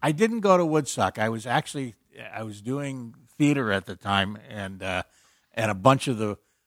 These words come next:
uh, I, I was doing summer stock, and a bunch of the people that I had,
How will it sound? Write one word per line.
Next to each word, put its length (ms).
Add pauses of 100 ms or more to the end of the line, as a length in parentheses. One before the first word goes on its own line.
(260)
uh, 300 (520)
I, 100
I 160
was 160
doing 200
summer 240
stock, 400
and 100
a 40
bunch 260
of 60
the 80
people 300
that 140
I 140
had, 320